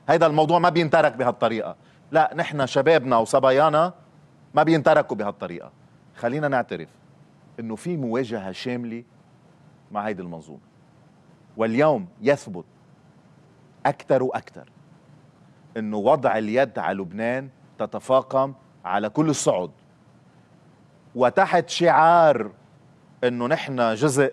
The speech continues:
مما يجري عربيا نقوم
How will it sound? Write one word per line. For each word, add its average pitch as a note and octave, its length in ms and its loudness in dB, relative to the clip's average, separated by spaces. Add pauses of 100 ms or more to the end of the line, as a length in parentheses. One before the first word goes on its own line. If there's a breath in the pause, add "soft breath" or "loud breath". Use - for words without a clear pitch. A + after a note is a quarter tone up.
(120)
مما B2+ 360 0
يجري A#2+ 420 -2
عربيا A#2 680 -2 (560)
نقوم D#3+ 520 -2